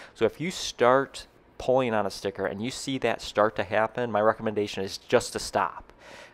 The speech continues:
um, because it, the, you'll, you'll ruin the sticker at that point.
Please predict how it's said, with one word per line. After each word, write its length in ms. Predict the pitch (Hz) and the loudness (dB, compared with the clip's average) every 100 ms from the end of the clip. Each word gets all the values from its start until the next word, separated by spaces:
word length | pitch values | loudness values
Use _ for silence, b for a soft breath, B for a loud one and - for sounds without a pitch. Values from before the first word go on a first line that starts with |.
| - | -6
um, 560 | 101 98 95 95 90 - - _ _ _ _ _ _ - _ | -6 -4 -8 -10 -14 -16 -20 _ _ _ _ _ _ -20 _
because 300 | 110 104 98 | -4 4 4
it, 220 | 101 - 101 | 4 2 2
the, 180 | 98 - | 0 2
you'll, 220 | 107 101 101 110 | -2 -2 -8 0
you'll 160 | 113 | 0
ruin 200 | 104 107 | 2 -2
the 60 | 98 | -2
sticker 340 | - 95 92 | -4 -6 -6
at 120 | 90 | -10
that 180 | - - | -10 -10
point. 260 | - - | -14 -18